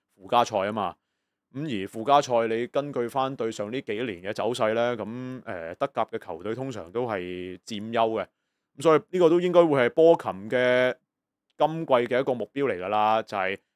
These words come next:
如果唔能夠爭取到，呃，直接護級成功的話呢，至低限度都係 keep 到喺，呃，第十六位啦。咁啊，問下大家啦，上季德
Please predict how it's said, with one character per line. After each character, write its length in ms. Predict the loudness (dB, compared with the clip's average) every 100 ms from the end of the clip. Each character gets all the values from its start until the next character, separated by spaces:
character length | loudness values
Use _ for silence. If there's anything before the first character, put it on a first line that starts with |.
| _
如 160 | -14 -2
果 160 | 0
唔 160 | 0 -2
能 160 | -10 -6
夠 140 | -4
爭 220 | -4 -6
取 200 | -6 -6
到， 100 | -4 -4 -4 -8 _ _ -14 -12 -10
呃， 460 | -10 -8 -6 -8 -10
直 180 | -12 -12
接 140 | -10 -10 _ _ _ -8
護 80 |
級 180 | -4 -4
成 120 | -6
功 120 | -8 -8
的 140 | -4
話 160 | -4 -2
呢， 180 | -2 -4 _ _ _ _
至 160 | -12 -6
低 100 | -2
限 400 | -2 -2 -8 -10
度 160 | -8
都 80 | -6
係 40 | -6
keep 200 | -8 -10
到 120 | -4
喺， 280 | -4 -4 -8 -10
呃， 480 | -14 -14 -16 -18 -20 _ -14
第 100 | -12
十 100 | -12
六 100 | -14 -12
位 180 | -8 -6
啦。 460 | -6 -8 -10 -16 -16
咁 80 | -4 -2
啊， 20 |
問 140 | 2
下 100 | 2
大 160 | 4 6
家 120 | 8
啦， 200 | 8 8 2 _ _ _ -8
上 440 | 4 4 4 4
季 340 | 6 6 4 -2 _
德 100 | -8